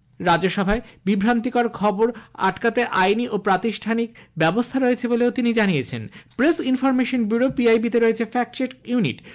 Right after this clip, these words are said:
দু হাজার উনিশ সালে এই ইউনিট তৈরি করা হয়। মুদ্রণ মাধ্যমে খবরের কাগজগুলিকে প্রেস কাউন্সিল অফ ইন্ডিয়ার দেওয়া Norms of Journalistic Conduct, টিভি চ্যানেলগুলিকে কেবল টেলিভিশন নেটওয়ার্ক রেগুলেশন আইন উনিশশো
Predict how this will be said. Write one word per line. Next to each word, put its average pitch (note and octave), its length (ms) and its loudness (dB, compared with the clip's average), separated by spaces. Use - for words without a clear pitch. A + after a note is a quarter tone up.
দু B3 160 2
হাজার C#4+ 280 0
উনিশ C#4+ 300 0
সালে E3 200 0
এই E3 80 2
ইউনিট G#3 340 -2
তৈরি C4 180 2
করা D3 280 0
হয়। A2+ 140 -6
মুদ্রণ A#3+ 480 2
মাধ্যমে G#3 400 0
খবরের F3+ 360 -2
কাগজগুলিকে F3+ 560 0
প্রেস B3+ 180 4
কাউন্সিল B3+ 340 0
অফ E3 60 -2
ইন্ডিয়ার F#3+ 300 0
দেওয়া F#3 160 2
Norms C4+ 340 4
of A3+ 60 2
Journalistic F3+ 600 0
Conduct, C#3 360 -2
টিভি B3+ 260 6
চ্যানেলগুলিকে C4 560 2
কেবল A#3 240 4
টেলিভিশন A3+ 400 2
নেটওয়ার্ক G#3 340 0
রেগুলেশন F3+ 420 -2
আইন F3 220 -2
উনিশশো F3+ 280 -4